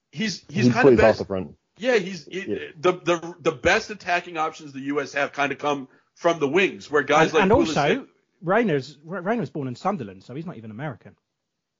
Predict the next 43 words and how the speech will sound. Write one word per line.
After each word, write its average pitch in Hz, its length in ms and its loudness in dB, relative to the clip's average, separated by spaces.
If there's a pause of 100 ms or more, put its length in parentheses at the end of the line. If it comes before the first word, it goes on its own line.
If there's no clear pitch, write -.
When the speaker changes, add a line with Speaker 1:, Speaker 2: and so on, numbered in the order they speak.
(200)
Speaker 3:
Just - 100 -12
Speaker 1:
Well, 104 180 2
Speaker 3:
saying. 92 220 -4
Speaker 1:
listen, 117 480 -4
if - 160 -2
you're, 143 180 4
if 117 200 -6
you're, 147 160 2
if 127 220 -8
your 139 180 4
father 170 520 4
is 147 120 -4
Claudio, 131 480 0
you 113 260 -4
are 110 140 -2
American. 95 440 -8
Those 101 200 -4
are - 20 -12
the - 80 -6
rules. 190 520 -4
<laughs> - 60 -12 (2000)
Speaker 2:
So 151 200 6
currently, 147 500 4
right 120 260 4
now, 113 180 2
what 110 140 2
we 104 120 0
have 104 340 2
in 98 100 -2
terms 104 280 0
of 95 100 -2
our 92 100 0
striker 104 440 4
options 90 680 -2 (100)
are 98 280 2
truly 135 760 4
individuals 110 640 4
who 110 220 4
aren't 107 300 0
playing 110 320 0
as 101 180 0
a 98 80 2
tr-, 107 220 -4